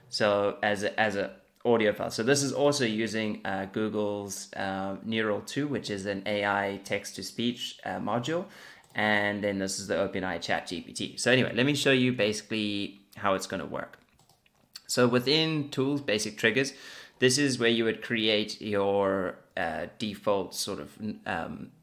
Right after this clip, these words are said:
inputs, uh, because we're gonna have just a manual input. You could have some sort of automation about where you get your information from, but in this case, I've gotten my YouTube transcript. So here was a video I did a, a while back. I just, you can go down here, toggle transcript,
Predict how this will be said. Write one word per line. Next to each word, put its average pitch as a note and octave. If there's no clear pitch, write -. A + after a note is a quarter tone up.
inputs, C#3+
uh, G2
because G2
we're G2+
gonna G2+
have G2
just -
a G2
manual F#2+
input. G#2+
You C#3
could D#3
have C3+
some A#2+
sort A#2
of G#2
automation G#2
about G2
where G2+
you G2
get G2
your F#2+
information G2
from, B2+
but G2+
in A2+
this B2
case, A#2
I've G2+
gotten G#2+
my G2
YouTube G2
transcript. G#2+
So G#2+
here A2
was G#2
a F#2+
video G2+
I G2
did G2
a, G2
a A2
while F#2+
back. C#3
I A2+
just, G#2+
you A2+
can A2
go G2+
down G2
here, C3
toggle G#2
transcript, C3+